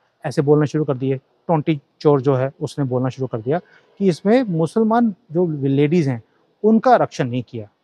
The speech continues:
ओ भाई, आप, आप जब थे तो आप करवा लेते। ये सारी पार्टियां सिर्फ रुदाली गैंग बन के रो रही हैं मोदी जी के सामने, और मोदी जी ने भी अच्छा नाच नचवाया इनको।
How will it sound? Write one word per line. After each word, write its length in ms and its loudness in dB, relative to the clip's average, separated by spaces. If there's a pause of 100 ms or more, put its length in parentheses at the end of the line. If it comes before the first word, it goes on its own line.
(380)
ओ 80 2
भाई, 360 4 (460)
आप, 200 -2 (300)
आप 240 6
जब 220 4
थे 360 4
तो 380 -6
आप 100 6
करवा 240 6
लेते। 380 2 (840)
ये 180 6
सारी 360 0
पार्टियां 440 -2 (280)
सिर्फ 260 2
रुदाली 480 4
गैंग 300 -2 (280)
बन 180 -2
के 200 -8 (400)
रो 240 4
रही 240 2
हैं 100 -2
मोदी 380 -4
जी 120 -4
के 100 -4
सामने, 420 -6
और 80 -6
मोदी 380 -2
जी 100 -2
ने 140 2
भी 80 0
अच्छा 420 -2
नाच 460 -2
नचवाया 380 -4
इनको। 300 -10